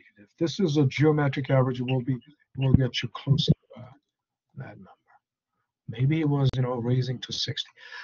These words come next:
But, you know, uh, so then, uh, we understand what is the, uh, mean and the standard deviation and how do we use that?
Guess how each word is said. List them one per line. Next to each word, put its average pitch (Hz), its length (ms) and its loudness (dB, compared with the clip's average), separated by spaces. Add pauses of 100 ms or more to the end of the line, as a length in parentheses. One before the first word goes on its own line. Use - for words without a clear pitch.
(140)
But, 285 140 10
you 311 60 8
know, 269 240 10
uh, 185 300 8 (480)
so 320 300 4
then, 311 360 4 (140)
uh, 247 420 6
we 269 140 2
understand 247 540 4
what 226 160 2
is 220 180 -2
the, 214 200 -2
uh, 190 360 6
mean 185 340 4
and 175 260 2
the 170 80 -2
standard 160 520 4
deviation 151 640 0
and 165 160 0 (380)
how 165 300 4
do 196 80 0
we 226 120 6
use 214 440 8
that? 170 340 8